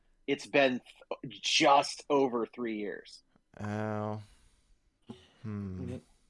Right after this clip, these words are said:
Speaker 1: So you
Speaker 3: We
Speaker 1: have to
Speaker 3: sure
Speaker 1: throw that.
Speaker 3: that was, okay,
Speaker 2: I know
Speaker 3: yeah.
Speaker 2: for a fact that'd be at least twenty nineteen.
Speaker 3: Twenty nineteen.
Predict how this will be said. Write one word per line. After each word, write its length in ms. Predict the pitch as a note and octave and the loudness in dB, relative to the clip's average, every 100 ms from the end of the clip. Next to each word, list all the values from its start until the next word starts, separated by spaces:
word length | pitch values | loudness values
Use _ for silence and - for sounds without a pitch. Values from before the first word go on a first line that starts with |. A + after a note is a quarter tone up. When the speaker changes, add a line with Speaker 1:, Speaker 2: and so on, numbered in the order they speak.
| _ _ _ B2+ | _ _ _ 2
Speaker 1:
So 60 | |
you 60 | C#3+ | 6
Speaker 3:
We 40 | |
Speaker 1:
have 60 | D3 D3 | 6 4
to 0 | |
Speaker 3:
sure 100 | G3 | 4
Speaker 1:
throw 160 | - C#3 | 4 6
that. 160 | C3 | 6
Speaker 3:
that 60 | B2+ | 6
was, 440 | D#3+ D3+ C3 - - - | 4 4 0 -6 -14 0
okay, 320 | C#3 D3 G#3 | 2 2 4
Speaker 2:
I 140 | G#3 F3 | 8 8
know 160 | G#3+ | 8
Speaker 3:
yeah. 60 | F#3 | 8
Speaker 2:
for 80 | A3 | 6
a 40 | |
fact 220 | - G3 | 8 6
that'd 160 | F3 C#3+ | 6 4
be 120 | C#3 | 4
at 60 | C3 | 4
least 220 | C3+ - | 0 -2
twenty 220 | C#3+ B2 | -2 0
nineteen. 300 | - D3+ C#3+ | 0 0 -2
Speaker 3:
Twenty 80 | D#3 | -4
nineteen. 120 | B2 | -6